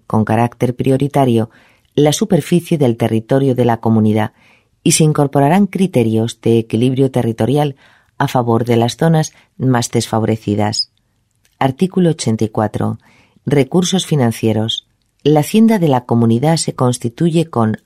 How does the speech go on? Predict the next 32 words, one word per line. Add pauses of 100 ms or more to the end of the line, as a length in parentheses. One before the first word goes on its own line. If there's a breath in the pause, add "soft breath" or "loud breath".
(140)
A, (580 soft breath)
los
rendimientos
de
sus
tributos
propios, (440)
B, (320 soft breath)
los
rendimientos
de
los
tributos (100)
cedidos
total
o
parcialmente
por
el
Estado, (640 soft breath)
a
que
se
refiere
la
disposición
adicional
primera, (460 soft breath)
y
de
todos
aquellos